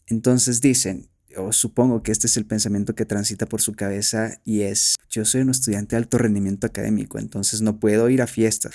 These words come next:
no puedo hacer muchos amigos, tengo que ser quizá un poco más introvertido, eh, los estudios o la universidad es lo más importante". Pero ese es el estereotipo. Particularmente pienso que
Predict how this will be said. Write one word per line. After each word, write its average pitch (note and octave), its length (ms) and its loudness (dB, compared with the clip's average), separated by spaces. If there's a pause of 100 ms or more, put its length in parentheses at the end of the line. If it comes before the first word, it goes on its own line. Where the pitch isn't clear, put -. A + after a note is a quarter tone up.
(160)
no A2 220 0
puedo A#2+ 140 4
hacer A#2 160 2
muchos A#2 320 0
amigos, G#2+ 440 2
tengo A2 180 -2
que A2+ 140 -4
ser G#2+ 220 0
quizá - 280 -2
un G#2+ 140 -2
poco A2 220 -4
más A2+ 200 0
introvertido, A2 800 0 (320)
eh, G#2+ 500 2
los A2 220 0
estudios A#2+ 640 2
o A#2 160 0
la A2 100 0
universidad A2 600 0
es A2+ 100 -6
lo A2+ 80 -6
más A#2 220 -4
importante". G#2+ 720 -6 (280)
Pero A2+ 160 6
ese E3 120 0
es G#3 120 2
el D3 120 4
estereotipo. A2+ 840 -2 (400)
Particularmente C#3 800 2
pienso B2+ 540 0 (320)
que A2+ 520 4